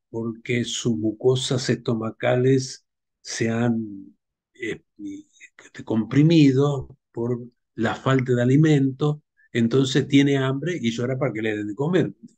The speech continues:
<laughs> La causa, el efecto es este. Pero Adler le pregunta, "No, quizás llora para que la mamá lo levante, porque quiere estar con, en los brazos de la madre, porque busca eso, el afecto, el cariño", ¿no?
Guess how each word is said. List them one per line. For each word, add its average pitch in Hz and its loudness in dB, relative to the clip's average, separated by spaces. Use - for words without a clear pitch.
<laughs> 175 -2
La 104 -8
causa, 123 0
el 110 0
efecto 110 0
es 110 -2
este. - -6
Pero 170 2
Adler 220 6
le - 0
pregunta, 170 0
"No, 254 4
quizás - 0
llora 190 6
para 160 0
que 143 2
la 135 2
mamá 131 0
lo 151 2
levante, 139 -2
porque 117 -10
quiere 127 4
estar 127 0
con, 113 0
en 117 0
los 120 4
brazos 131 2
de 110 -2
la 131 -4
madre, 156 -2
porque 110 -10
busca 139 2
eso, 156 2
el 101 -4
afecto, 131 -4
el 104 -4
cariño", 135 -4
¿no? 131 -8